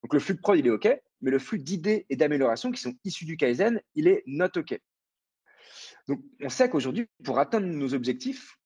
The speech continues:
on, on, on, on fonctionne aux idées, quoi. No-, notre, euh, notre fuel, c'est, c'est les idées, quoi. Donc, on veut générer un max d'idées, euh, même si on les implémente pas toutes. Nous, ce qu'on veut, c'est vraiment générer un max d'idées. Euh, et, et donc, euh, avant covid, on générait trente, euh, nouvelles idées par mois.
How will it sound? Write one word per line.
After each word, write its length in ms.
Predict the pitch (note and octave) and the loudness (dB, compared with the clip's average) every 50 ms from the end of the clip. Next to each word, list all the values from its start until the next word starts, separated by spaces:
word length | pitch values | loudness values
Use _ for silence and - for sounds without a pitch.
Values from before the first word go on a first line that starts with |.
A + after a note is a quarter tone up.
| _ _ _ | _ _ _
on, 140 | - B2 A2+ - | -8 -8 -8 -6
on, 180 | B2+ A#2+ A#2+ A#2 | -4 -4 -4 -2
on, 300 | C3 B2 A#2 A#2+ A#2 A2 | -2 -2 0 0 -2 -2
on 60 | C3+ C3 | -4 -4
fonctionne 280 | F3 D#3+ - B3+ G#3+ | -4 0 2 2 2
aux 200 | D3+ - B2+ C3 | 2 2 2 0
idées, 200 | B2+ G3+ F#3+ A#3+ | 0 2 0 0
quoi. 140 | - - A#2 | 2 2 2
No-, 180 | A2+ A2+ A2 - | 2 2 0 2
notre, 280 | B2+ B2 A2+ - - | 0 0 0 2 2
euh, 200 | A#2+ A2+ A2 A2 A2 - - _ _ - | 2 2 2 2 0 -4 -14 _ _ -4
notre 240 | - B2 B2 B2 - | 0 0 0 0 -2
fuel, 440 | - - - F#3 F#3 F#3+ A3+ B3 - | -6 -4 0 2 4 4 4 2 0
c'est, 260 | - - C3 A#2 A#2 | -2 0 0 0 0
c'est 120 | - - | 0 0
les 160 | D3 E3+ F#3+ G#3+ | -2 0 0 0
idées, 180 | G3+ A#3+ G3+ | -2 -2 -4
quoi. 180 | - - F#2+ - - - | -2 -4 -8 -8 -8 -12
Donc, 140 | - G#2+ - | -12 -8 -6
on 40 | A#2+ | -4
veut 60 | F3+ | -2
générer 280 | G#3 A#3+ A3 G#3+ F3+ E3 | -2 0 0 2 2 2
un 60 | C#3+ | 2
max 220 | C#3 D#3+ E3+ - | 2 2 0 0
d'idées, 300 | - E3 C3+ C3+ B2 - _ - - - - - - _ _ _ - | -4 -6 -4 -4 -4 -6 _ -20 -20 -20 -20 -20 -20 _ _ _ -10
euh, 200 | G#2+ G#2 G#2 G2+ | -8 -6 -4 -4
même 640 | G#2 G#2 G#2 G#2 G#2+ G#2+ G#2+ - - C#3 G3 A3 | -2 -2 0 0 0 0 -2 -2 2 2 2 2
si 140 | G#3 G3+ A3 | 2 2 0
on 40 | F#3 | 2
les 140 | D#3 D3 D#3 | 2 2 0
implémente 300 | D#3+ D#3+ D#3+ D3+ D3 C#3+ | 0 0 0 0 0 0
pas 100 | D#3 D#3 | -2 -2
toutes. 300 | - D3+ B2+ - - - _ _ _ _ - | -2 -4 -8 -8 -12 -20 _ _ _ _ -6
Nous, 80 | - G3+ | -4 -4
ce 80 | - - | -4 -2
qu'on 80 | - | -2
veut, 100 | D3+ G#3 | -2 -2
c'est 120 | - C#3 A#2 | 0 2 2
vraiment 160 | B2+ E3+ F#3+ | 2 2 0
générer 240 | D#3+ C#3+ C#3+ C#3 C#3 | -2 -2 -2 -2 -2
un 60 | C3+ | 0
max 180 | C3 B2+ B2+ | -2 -2 -4
d'idées. 240 | B2+ A#2+ G#2+ G2 - - - - - - - - - - _ - | -4 -4 -4 -6 -6 -8 -18 -16 -16 -16 -16 -18 -20 -16 _ -2
Euh, 180 | G#2+ G#2+ A2 A2 - | 0 2 2 2 4
et, 260 | C3 B2 A#2+ - B2+ | 4 4 4 4 2
et 40 | B2+ | 0
donc, 220 | B2 E3 G#3 G3+ F#3 | 0 0 0 2 4
euh, 380 | - A2+ G#2 G#2+ G#2 G2+ F#2+ F2 - - - G2+ A#2+ B2 A2+ - - _ _ - | 4 4 4 2 0 -4 -6 -8 -12 -16 -10 -4 -4 -4 -4 -4 -10 _ _ 0
avant 260 | - C#3 C#3+ F#3 G3 | 2 2 4 4 2
covid, 260 | - G3 F3 G3+ G3+ E3 | 0 0 -2 -2 -2 -4
on 60 | C#3 | -4
générait 280 | A#2+ B2 A#2 A2+ A2 A2 | -4 -4 -4 -4 -4 -6
trente, 420 | - - F#3 F#3 F#3 - - _ _ _ _ - | -6 -4 -6 -6 -6 -8 -20 _ _ _ _ -14
euh, 60 | G#2 G#2+ | -10 -6
nouvelles 300 | A2+ B2 B2 B2+ B2+ C3 | -4 -2 0 -2 -2 0
idées 140 | A#2+ B2 | -2 -2
par 140 | - B2+ G#2+ | 0 0 0
mois. 360 | G#2+ A#2+ D#3 G#3+ B3 - - | 0 0 -2 -2 -4 -8 -18